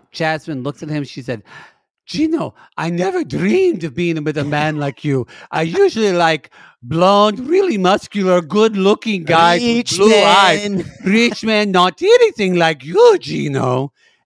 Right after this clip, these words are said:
Speaker 1: And Gino just kinda says, <laughs>
Speaker 2: Thanks.
Speaker 1: "Okay, thanks." Um,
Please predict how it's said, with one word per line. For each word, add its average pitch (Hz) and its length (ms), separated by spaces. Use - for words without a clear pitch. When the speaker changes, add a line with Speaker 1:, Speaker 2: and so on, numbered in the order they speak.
Speaker 1:
And 156 180
Gino 185 340
just 156 280
kinda 160 180
says, 139 280
<laughs> - 0
Speaker 2:
Thanks. 120 840
Speaker 1:
"Okay, 113 800
thanks." 160 320
Um, 131 460